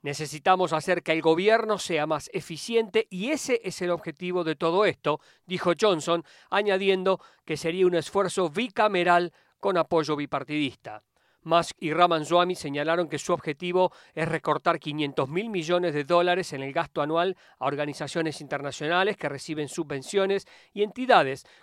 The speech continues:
como Planned Parenthood, entre otras. Musk y Ramaswamy también han esbozado un plan para reducir el número de empleados federales, aunque estos propósitos deberán ser ampliamente discutidos porque esa fuerza laboral tiene sindicatos.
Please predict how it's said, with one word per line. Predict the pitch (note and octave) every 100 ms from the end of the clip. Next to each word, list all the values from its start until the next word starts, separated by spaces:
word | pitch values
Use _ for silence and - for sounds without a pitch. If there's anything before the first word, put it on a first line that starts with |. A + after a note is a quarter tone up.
| _
como | D3+ D#3+
Planned | D#3+ G3+ G#3 F#3+ E3+
Parenthood, | G#3 G#3 G#3+ F#3+ G#3 A3 -
entre | A3 G3 G#3+
otras. | D#3 - A2 - - _ _ _
Musk | D#3+ E3+ -
y | D#3+
Ramaswamy | D#3 E3+ D#3 D3+ F3+ F3+
también | D#3 D3+ D#3 F#3 F#3+
han | F#3+ G3
esbozado | - D#3+ D3 D3+ - A#3 D#3 C#3+
un | - F3
plan | - F3+ F3+
para | D3+ C#3+
reducir | D3+ D3+ C#3+ - G#3
el | E3+
número | F#3 F#3+ D3+
de | D3
empleados | F3+ D#3 D#3+ D#3+ C#3+
federales, | F3+ D#3 E3 E3 D#3+ - - -
aunque | - F#3+ G#3
estos | - F3
propósitos | D#3 C#3+ F3+ D3+ D#3 F3 D#3 _ _ -
deberán | C#3+ D#3 D#3
ser | D3+ C#3+ -
ampliamente | F3 B3 A#3+ F3 E3 E3+ D#3+
discutidos | D3+ F#3 - D#3+ F3 E3 E3 - _ _ _
porque | - D3+ -
esa | F3+ E3+
fuerza | D3+ E3+ D#3 D3+
laboral | D3 C#3 C#3+ D3 D3
tiene | - C#3 C3
sindicatos. | - C3 C3+ A#2+ - G#2 -